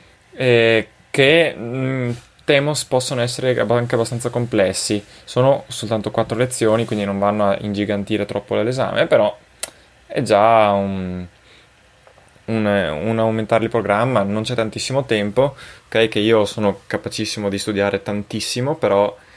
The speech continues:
anche qui, torno al discorso di prima, è difficile. E per di più, mm,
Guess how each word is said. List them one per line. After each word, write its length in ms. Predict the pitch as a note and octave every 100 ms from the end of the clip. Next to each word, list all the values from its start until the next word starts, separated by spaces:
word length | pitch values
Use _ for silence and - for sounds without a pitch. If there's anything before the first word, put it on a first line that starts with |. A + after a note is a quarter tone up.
| - - _ -
anche 260 | - A#2 A#2
qui, 260 | A#2+ A2 -
torno 260 | - A#2 A#2
al 40 |
discorso 320 | G#2+ - A2
di 80 | A2+
prima, 360 | A2 A#2 B2 G2 - - - - _ _ -
è 260 | C#3+ G#2 G2
difficile. 640 | G2 - G#2+ - A2 G2+ - _ _ _ - - - _ -
E 600 | B2 A#2+ A2+ A2 G#2+ G#2+ -
per 180 | C#3+ C3+
di 100 | C#3+
più, 400 | D3 D3+ B2 A2 _ _ _ _ _ - - _ _ _ C#3
mm, 300 | D3 D3